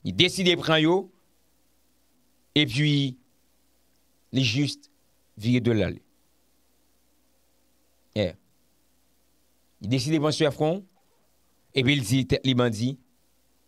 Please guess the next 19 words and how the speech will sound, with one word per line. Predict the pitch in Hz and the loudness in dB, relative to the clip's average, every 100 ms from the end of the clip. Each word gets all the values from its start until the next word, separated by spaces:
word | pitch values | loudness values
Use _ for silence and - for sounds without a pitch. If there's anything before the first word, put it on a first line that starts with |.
| _ _ _ _ _ _ _ _ _ _ _ _ _ _ _ _ _ _ | _ _ _ _ _ _ _ _ _ _ _ _ _ _ _ _ _ _
Il | 101 98 98 | -6 -2 0
relève | 139 160 | 2 2
tête | 156 - | 0 0
li | 156 | 0
bandit. | 151 117 147 214 _ _ _ _ _ _ _ _ _ _ _ _ - | 0 -2 -6 -8 _ _ _ _ _ _ _ _ _ _ _ _ -8
Il | 107 | -2
fait | 139 | 0
affaire. | 120 - 127 135 139 - _ _ _ _ _ _ _ _ _ _ _ _ _ _ | 0 2 2 2 -4 -8 _ _ _ _ _ _ _ _ _ _ _ _ _ _
Il | 110 | -6
prend | 123 165 | 0 2
caillou. | 208 185 208 240 _ _ _ _ _ _ _ _ _ _ | 4 2 0 -6 _ _ _ _ _ _ _ _ _ _
Qu'on | - | -2
réduit | 113 139 - | 2 2 2
le | 170 | 2
travail | - 165 165 156 | 2 2 4 4
dans | 156 | 2
le | |
pays | 139 156 | 2 2
blanc. | 143 139 165 | 2 2 0